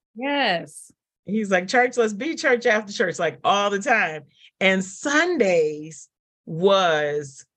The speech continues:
Speaker 2: dance. Like, when my mom taught her class, my mom taught a class in, um, Oak Park and the Y M C A for years,
Speaker 1: Mm.
Speaker 2: um, in Oak Park, Illinois. And it would always be after church.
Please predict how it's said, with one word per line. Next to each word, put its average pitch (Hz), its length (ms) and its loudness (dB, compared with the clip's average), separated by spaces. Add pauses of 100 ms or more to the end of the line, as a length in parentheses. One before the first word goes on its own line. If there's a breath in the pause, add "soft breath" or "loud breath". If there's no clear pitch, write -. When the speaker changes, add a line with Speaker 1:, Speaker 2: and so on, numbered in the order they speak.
(760)
Speaker 2:
dance. 196 460 2
Like, 165 240 2
when 165 180 -4
my 170 140 -2
mom 175 320 0
taught 175 240 0
her 156 80 -2
class, 151 480 -2
my 165 100 -6
mom 160 220 -4
taught 151 200 0
a 151 40 -2
class 151 400 -2
in, 151 160 -4
um, 135 400 -4
Oak 156 200 -2
Park 151 380 -2 (100)
and 143 160 -6
the 143 60 -4
Y 156 220 2
M 151 80 -4
C 147 180 0
A 139 140 0
for 135 160 -6
years, 139 720 -2 (460 loud breath)
Speaker 1:
Mm. 170 120 -8
Speaker 2:
um, 147 460 0
in 160 140 0
Oak 160 120 2
Park, 160 220 0
Illinois. 143 680 -4 (340 soft breath)
And 175 240 0
it 202 100 2
would 165 140 -2
always 165 280 -2
be 165 140 0
after - 160 -4
church. 147 400 -6